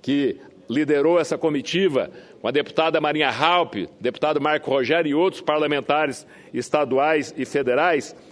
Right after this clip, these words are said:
recepcionamos chineses em Rondônia. Eles estão entusiasmados com as terras de Rondônia, estão entusiasmados com as terras do Mato Grosso, do Acre,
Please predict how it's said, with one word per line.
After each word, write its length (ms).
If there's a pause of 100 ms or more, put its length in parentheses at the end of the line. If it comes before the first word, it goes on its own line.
(180)
recepcionamos 920
chineses 420
em 60
Rondônia. 560 (440)
Eles 260
estão 340
entusiasmados 880
com 100
as 120
terras 320
de 80
Rondônia, 600 (280)
estão 200
entusiasmados 840
com 100
as 100
terras 280
do 80
Mato 240
Grosso, 480 (240)
do 180
Acre, 400